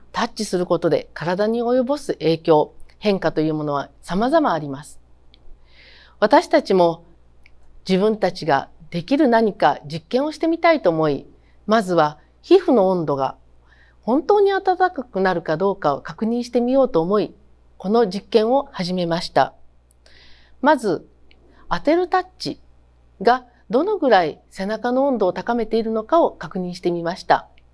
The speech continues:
研究方法はここに示しているような形になります。二十二歳から二十三歳の女性十九人に対して、養護教諭経験者が約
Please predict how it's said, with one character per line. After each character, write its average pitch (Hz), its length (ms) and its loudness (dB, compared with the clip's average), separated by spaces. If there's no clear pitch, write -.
研 339 200 2
究 349 220 0
方 349 240 2
法 277 180 4
は 277 240 -2
こ - 100 -18
こ 185 120 -2
に 180 80 -4
示 214 280 0
し - 40 -16
て 220 100 0
い 175 60 6
る 151 80 -2
よ 151 140 0
う 147 40 -2
な 143 300 -6
形 165 360 -6
に 160 80 -4
な 156 80 -4
り 156 120 -6
ま 170 120 -2
す。 - 140 -18
二 262 140 4
十 226 180 2
二 247 140 0
歳 202 260 2
か 170 140 0
ら 165 100 -6
二 240 160 -2
十 262 180 -4
三 311 300 -4
歳 180 240 0
の 147 140 -6
女 165 120 -6
性 202 240 -2
十 214 240 -4
九 339 220 0
人 214 240 0
に 170 100 -6
対 170 240 -4
し - 120 -16
て、 - 220 0
養 254 220 6
護 285 140 0
教 294 200 0
諭 285 160 -4
経 269 220 0
験 262 240 0
者 165 180 -6
が 139 220 -2
約 180 320 -2